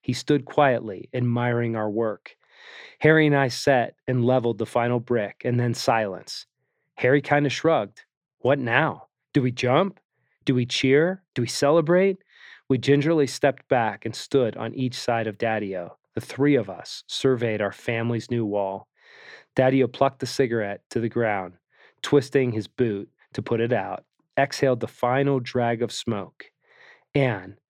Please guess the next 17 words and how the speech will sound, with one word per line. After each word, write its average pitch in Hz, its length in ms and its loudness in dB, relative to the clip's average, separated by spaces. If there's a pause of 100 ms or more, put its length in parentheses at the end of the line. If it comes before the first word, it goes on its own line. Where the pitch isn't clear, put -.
(160)
never 123 320 0
taking 156 340 -2
his 143 160 0
eyes 139 260 -2
off 123 160 -2
the 127 100 -6
wall, 120 420 0
he - 160 -8
said, 95 520 -8 (540)
"Now, 117 260 -2 (100)
don't 151 280 2
y'all 131 400 4 (240)
ever 147 480 2
tell 143 420 -2
me 113 340 -8
there's 120 280 -4
something 123 640 -4